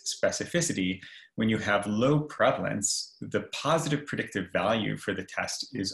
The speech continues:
also low. And, uh, it could be that, in fact,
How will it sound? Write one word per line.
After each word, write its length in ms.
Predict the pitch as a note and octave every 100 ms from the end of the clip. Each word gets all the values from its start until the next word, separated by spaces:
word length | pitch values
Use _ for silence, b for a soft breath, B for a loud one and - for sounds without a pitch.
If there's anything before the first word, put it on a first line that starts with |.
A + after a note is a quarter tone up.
| -
also 580 | D3 C#3+ - - - - _ A2
low. 320 | F#2 - E2 B B B
And, 300 | A2+ A2 - - -
uh, 200 | G#2 G#2+ -
it 180 | A#2 A#2
could 320 | - D3 A#2
be 280 | G2 G2 G2
that, 280 | F#2+ F#2 -
in 80 | G2+
fact, 380 | G2+ F#2 -